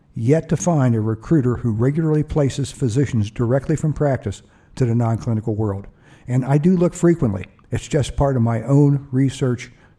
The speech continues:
due diligence. So the long answer to the short question is,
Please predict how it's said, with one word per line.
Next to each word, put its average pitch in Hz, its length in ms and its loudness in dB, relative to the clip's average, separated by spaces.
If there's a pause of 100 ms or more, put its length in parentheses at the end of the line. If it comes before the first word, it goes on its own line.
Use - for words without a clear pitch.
(100)
due 120 160 2
diligence. 101 580 -4 (600)
So 143 460 2
the 139 100 4
long 208 280 4
answer 165 360 2
to 139 160 2
the 123 80 4
short 156 280 2
question 123 440 0
is, 110 240 0